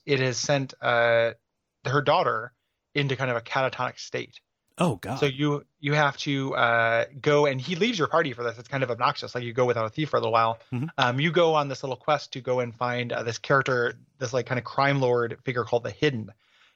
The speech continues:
Speaker 1: um, to get a cure for the girl. And the Hidden turns out to be a, a mind flayer,
Speaker 2: Oh.
Speaker 1: um, who is able to, to cure the girl, like, using their psionics.
Speaker 2: Hmm.
Speaker 1: Um, so yeah, so you go and do that, and then, uh, but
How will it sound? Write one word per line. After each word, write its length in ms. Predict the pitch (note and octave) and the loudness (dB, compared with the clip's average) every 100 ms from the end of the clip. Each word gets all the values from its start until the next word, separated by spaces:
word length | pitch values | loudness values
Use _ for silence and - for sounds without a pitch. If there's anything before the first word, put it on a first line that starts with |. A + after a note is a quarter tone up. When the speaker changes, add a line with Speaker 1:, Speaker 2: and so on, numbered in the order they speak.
| _ | _
Speaker 1:
um, 320 | B2 A#2+ A2+ | 0 0 -2
to 120 | A2+ B2 | -4 -2
get 180 | C3 | 0
a 60 | A#2+ | 0
cure 300 | A2+ C#3+ C3 | 0 0 0
for 100 | B2 | -2
the 100 | A#2+ | -4
girl. 320 | F3 G#3+ D#3 | 2 4 4
And 180 | C3+ B2+ | 2 -2
the 40 | A#2 | -4
Hidden 260 | E3 D#3+ | -4 -4
turns 220 | C3 C#3 | -4 -2
out 100 | B2+ | -2
to 60 | A#2+ | -2
be 140 | A#2+ | -4
a, 180 | A#2 A#2 | -2 -2
a 180 | A#2+ A2+ | -2 -2
mind 260 | A2+ C3 B2+ | 0 0 -2
flayer, 320 | G#2+ G2 A2+ - _ _ _ - | -6 -8 -12 -14 _ _ _ -4
Speaker 2:
Oh. 120 | E3+ | 0
Speaker 1:
um, 420 | A#2+ A2+ A2+ A#2 B2+ | 2 2 0 -4 -4
who 100 | C#3 | -2
is 100 | B2+ | 0
able 260 | C3 B2 A2+ | 2 0 -2
to, 320 | B2 A2+ A#2 | -6 -6 -6
to 80 | A2+ | -6
cure 220 | A#2+ B2 | 0 0
the 100 | A2+ | 0
girl, 400 | A#2+ - C#3 - - | -4 -2 -4 -6 -6
like, 140 | A2+ | -2
using 200 | A#2+ A#2 | 0 2
their 120 | A2+ G#2 | 2 2
psionics. 720 | A#2+ A2+ A2 - - - - _ _ D4+ | 0 0 -2 -6 -6 -6 -6 _ _ 0
Speaker 2:
Hmm. 100 | - - _ _ - | 0 -2 _ _ -2
Speaker 1:
Um, 480 | G#2+ G#2 G#2 G#2+ - - | 0 2 0 -4 -10 0
so 60 | |
yeah, 100 | E3 | 2
so 120 | - D#3+ | 4 2
you 60 | |
go 120 | E3+ | 4
and 80 | E3 | 2
do 120 | D3 | 2
that, 240 | D3 C#3+ C#3 | 2 0 0
and 140 | C3+ | -4
then, 300 | C#3 C3+ C3 | -2 -2 -4
uh, 360 | C3+ B2 A#2 A#2 | -4 -2 0 0
but 200 | A#2+ D3 | 0 -2